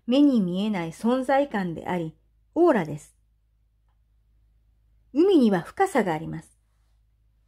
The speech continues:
このように山の高さと海の深さを目指す人間性に知識を乗せていくからこそ、知識の意味や意義があり、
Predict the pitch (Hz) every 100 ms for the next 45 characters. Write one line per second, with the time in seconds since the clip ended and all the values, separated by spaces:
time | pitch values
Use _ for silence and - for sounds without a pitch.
0 | _ _ _ 311 311 311 320 269 233 226
1 | _ _ 220 214 220 214 214 226 226 202
2 | 190 - 175 180 _ _ 277 370 349 277
3 | - 226 208 185 175 175 202 202 190 202
4 | 269 285 311 311 302 294 294 285 285 _
5 | _ - 311 302 - - 180 175 190 220
6 | 302 294 - 294 302 311 302 294 311 294
7 | 370 370 - _ _ _ 269 - - 190
8 | 170 - 185 175 160 - 196 190 165 156
9 | 156